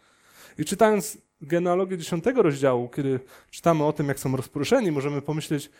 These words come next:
wszystko jest dobrze. Ludzie się rozproszyli tak, jak Pan Bóg chciał.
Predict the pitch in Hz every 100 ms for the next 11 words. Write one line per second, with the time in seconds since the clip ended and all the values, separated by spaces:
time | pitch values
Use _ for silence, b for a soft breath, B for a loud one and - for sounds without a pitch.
0 | b - 190 208 180 208 143 101 92 -
1 | _ _ _ - 147 143 151 131 - 147
2 | - 151 113 131 127 127 127 147 - 214
3 | 110